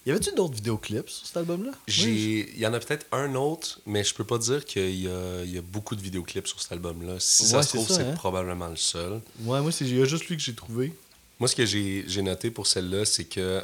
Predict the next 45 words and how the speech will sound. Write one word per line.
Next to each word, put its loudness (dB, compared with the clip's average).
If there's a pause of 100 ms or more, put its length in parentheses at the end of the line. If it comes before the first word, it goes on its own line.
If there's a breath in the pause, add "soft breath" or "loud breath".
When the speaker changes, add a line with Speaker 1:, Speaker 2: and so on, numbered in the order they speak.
(120)
Speaker 2:
euh, -4 (1000)
à 0
travers 4
les 2
paroles 0
de, -6
de -8
cette -4
chanson-là, -2
moi, 0
ce 2
qui, -8 (640 loud breath)
ce 2
que, -2
ce -4
que -2
j'ai 0
retenu 0
le 2
plus, -2
c'est 2
qu'on, -6 (100)
on -4
sent 4
que 2
c'est 2
vraiment -4
tous -2
un -6
peu -8
des -6 (100)
outcasts -6 (380 loud breath)
qui -4
se 2
sont 0
retrouvés, -6 (540 loud breath)
euh, -4
à -4
travers -4
ce -2
collectif-là. -8
On -4
sent 4
vraiment 0
que, -2